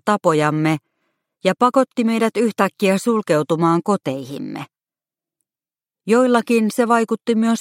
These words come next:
painonhallintaan. Jopa kolmas osa briteistä lihoi vuoden kaksituhattakaksikymmentä ensimmäisen sulkutilan aikana. Voisiko uuden elämäntavan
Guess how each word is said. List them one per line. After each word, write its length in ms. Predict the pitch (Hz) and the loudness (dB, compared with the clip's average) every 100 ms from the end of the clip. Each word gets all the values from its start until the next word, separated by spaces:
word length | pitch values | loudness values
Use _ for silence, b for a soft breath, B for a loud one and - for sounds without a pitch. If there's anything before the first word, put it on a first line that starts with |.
| - | -2
painonhallintaan. 1200 | 214 165 131 131 131 139 135 120 - 127 135 151 - _ _ _ _ _ _ _ _ _ _ _ _ _ _ _ _ | 0 0 -2 -4 -6 -10 -12 -14 -12 -8 -8 -10 -14 _ _ _ _ _ _ _ _ _ _ _ _ _ _ _ _
Jopa 360 | 185 226 254 233 | -2 0 2 0
kolmas 500 | - 277 247 175 170 - | 2 2 2 0 -2 -2
osa 300 | 180 185 180 | -2 0 -2
briteistä 800 | 190 226 - 160 147 - 170 160 _ _ _ _ - | 0 0 0 -2 -2 -4 -4 -4 _ _ _ _ -2
lihoi 560 | 226 226 185 156 151 165 | 0 2 2 2 0 2
vuoden 360 | 185 165 160 - | 2 2 2 2
kaksituhattakaksikymmentä 1400 | 196 - 180 156 156 - 170 202 196 - 165 151 147 147 | -2 -2 -4 -2 -4 -2 0 0 -2 -4 -4 -2 -2 -2
ensimmäisen 760 | 156 190 190 175 151 151 151 170 | 0 0 0 -2 0 -2 0 -2
sulkutilan 720 | - 226 175 151 156 151 147 | 0 -2 -2 -2 -2 -2 0
aikana. 580 | 156 143 - 135 131 127 _ _ _ _ _ _ _ _ _ _ _ _ _ _ _ _ _ _ - | 0 -2 -6 -10 -10 -12 _ _ _ _ _ _ _ _ _ _ _ _ _ _ _ _ _ _ -2
Voisiko 520 | 214 285 269 294 262 - | 2 2 0 0 0 0
uuden 400 | 262 220 151 139 | 0 0 0 -2
elämäntavan 960 | - 190 156 139 135 143 139 143 139 | 0 0 2 0 -2 -2 0 0 -2